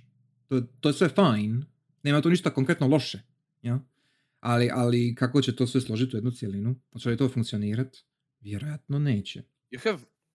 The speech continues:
Speaker 2: uh, znači, introvert, you really need your alone time. You have more endurance when adventuring alone. Šta endurance? To bit će stamina.
Speaker 1: Da, vjerojatno, valjda.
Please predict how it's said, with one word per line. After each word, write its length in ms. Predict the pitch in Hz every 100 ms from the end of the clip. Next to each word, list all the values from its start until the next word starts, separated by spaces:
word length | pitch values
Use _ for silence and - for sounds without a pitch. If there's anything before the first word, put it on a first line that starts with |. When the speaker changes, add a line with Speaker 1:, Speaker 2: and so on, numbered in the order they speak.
| _
Speaker 2:
uh, 280 | 123 117 113
znači, 260 | 143 -
introvert, 600 | 143 180 220 110 101 101 -
you 220 | 131 143
really 220 | 165 131
need 180 | 139 139
your 120 | 120
alone 400 | 110 104 123 143 -
time. 360 | - 78 58 87
You 200 | 101 -
have 160 | 117
more 340 | 107 139 208 - -
endurance 880 | 120 110 120 202 156 101 - -
when 200 | 101 101
adventuring 720 | 104 92 143 180 - 117 104 95
alone. 540 | 90 90 131 101 78 _ _ _ _ _ _
Šta 300 | - - 190 185 _ -
endurance? 640 | 101 98 131 139 87 78 - - _
To 140 | 104
bit 140 | 90 98
će 160 | - 71 _
stamina. 500 | - 113 101 82 69 _ _ -
Speaker 1:
Da, 80 |
vjerojatno, 800 | 127 113 127 165 113 - 107 110 127 _ _
valjda. 440 | 113 107 139 123